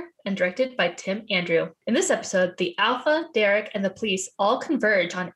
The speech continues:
Adrian Harris, who may have a key piece of information regarding the Hale fire. Kate offers to help Allison learn to defend herself. Scott tries to get close to Allison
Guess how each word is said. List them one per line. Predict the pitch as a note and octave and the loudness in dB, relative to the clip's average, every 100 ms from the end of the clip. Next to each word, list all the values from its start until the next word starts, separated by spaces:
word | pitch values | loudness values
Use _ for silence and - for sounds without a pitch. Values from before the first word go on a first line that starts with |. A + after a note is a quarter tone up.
| - | -4
Adrian | G3 G3+ C#4 D#4 | -2 0 2 2
Harris, | D#4+ - G#3 D#3 - - - | 0 0 2 2 0 -6 -6
who | - G#3 | -4 -2
may | F#3+ G3 A#3+ | 2 2 2
have | C4+ A3 | 2 0
a | F3 | -2
key | - - B4 B4+ | -6 -4 -4 -2
piece | - D#4+ B3 | 0 2 2
of | G3+ G3+ | 0 0
information | G3+ G3+ G3+ G#3 F3+ F3+ | 0 0 0 -2 -6 -8
regarding | F3+ F#3 F#3 F#3+ G3 | -2 0 2 0 -2
the | F3+ | -4
Hale | - G3 G3 A3 - - | -4 0 2 2 -2 -2
fire. | E3 D#3+ - - - - | 0 0 -4 -10 -14 -4
Kate | B3+ C#4+ - | 0 0 0
offers | B3 B3+ B3+ - | 0 2 0 0
to | G3 | -4
help | A3 G#3+ - | -2 -2 0
Allison | B3 D4 G3+ G3 F#3 | 0 2 0 0 0
learn | F#3 G3+ G3+ | 0 0 -2
to | - | -6
defend | F#3 F#3+ G#3+ - | -4 -2 -2 -2
herself. | - - - - _ | -2 -4 -6 -12 _
Scott | - - A3 B3+ - | -16 -6 0 0 0
tries | - B3 C#4 | 0 0 0
to | D#4 | 0
get | C4+ - | -2 -2
close | - C4+ C4+ | -2 -2 -2
to | - - | -4 0
Allison | F#3 F#3 - F3+ | 2 2 -2 -6